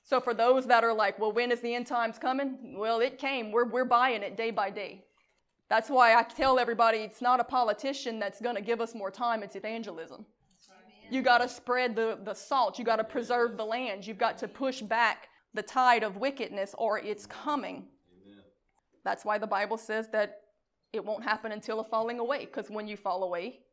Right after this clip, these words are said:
Speaker 1: it comes. Jesus came to bring the righteousness that would stop it. Because God says he won't pour wrath upon the righteous.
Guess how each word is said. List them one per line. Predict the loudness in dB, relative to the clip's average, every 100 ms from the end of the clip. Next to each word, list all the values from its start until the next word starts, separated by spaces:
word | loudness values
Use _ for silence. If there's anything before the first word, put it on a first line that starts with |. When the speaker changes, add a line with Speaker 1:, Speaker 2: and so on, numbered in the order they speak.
| _
Speaker 1:
it | -8 -4 -4
comes. | -4 -2 -2 -6 -14 -20 -20 _ _ _ _ _ _ _
Jesus | 0 2 2 2
came | 4 4
to | 2
bring | 0 0 0
the | -2
righteousness | 4 4 4 -4 -8 -8 -10 -12 -12 -18 -20 _ 0
that | 0 0
would | -8
stop | 0 0 0 -4
it. | -12 -12 -16 -18 -20 _ _ _ _ _ _ _ _ _ -6
Because | -2 0 6
God | 8 8
says | 4 2
he | 2
won't | 0 0
pour | -2 0
wrath | 0 0
upon | -6 -6 -6
the | 0
righteous. | 0 -2 -10 -16 -20 -20